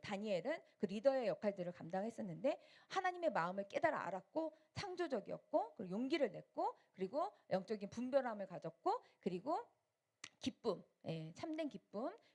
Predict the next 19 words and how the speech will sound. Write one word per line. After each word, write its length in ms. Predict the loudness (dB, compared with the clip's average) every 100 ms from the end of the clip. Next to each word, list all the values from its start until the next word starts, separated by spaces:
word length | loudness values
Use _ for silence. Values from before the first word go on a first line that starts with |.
| -8
그리고 400 | -6 -2 -2 -2
인내심을 480 | -4 -2 -4 -4 -12
가지고 320 | -12 -12 -6
했다라는 380 | -6 -4 -6 -6
것을 200 | -8 -6
여러분들이 560 | -2 -2 -4 -6 -6 -6 -12 _
기억하시면서 800 | -2 -2 -6 -6 -12 -8 -6 -8 _ _
이 80 | -2
메타 240 | -2 -2 -6
공간 320 | -6 -6 -6
안에서 640 | -6 -6 -4 -6 -6 -4 -4
여러분들이 420 | -6 -6 -10 -14 -4
꼭, 320 | 0 0 -2 _ _ -8
어, 200 | -8 -8
삶의 420 | -14 -10 -6 -2 0
모든 500 | 4 4 2 -2 -4
영역에서, 500 | -4 -6 -10 -12 -16 _ _ -10
예, 160 | -8 -4
여러분들이 720 | -2 -2 -4 -8 -6 -4 -4